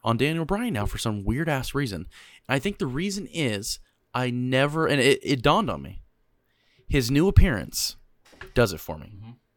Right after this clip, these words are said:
Speaker 1: For some reason, and I think I've come to the conclusion that's also why I, I didn't like Moxley. When he was Dean Ambrose, I was always like, "Fucking Joey Slickster,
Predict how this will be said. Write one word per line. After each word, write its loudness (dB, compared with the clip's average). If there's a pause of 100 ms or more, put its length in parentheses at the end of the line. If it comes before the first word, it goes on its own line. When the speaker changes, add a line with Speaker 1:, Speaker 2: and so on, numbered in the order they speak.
(440)
Speaker 1:
For -4
some 4
reason, 2 (720)
and 4
I 6
think 2
I've 0
come 0
to 0
the 2
conclusion -2
that's 0
also 0
why 6
I, 4 (180)
I 4
didn't 4
like 2
Moxley. -2 (220)
When -2
he 2
was 2
Dean 0
Ambrose, 0
I 0
was 0
always 2
like, -4
"Fucking -8
Joey 0
Slickster, -4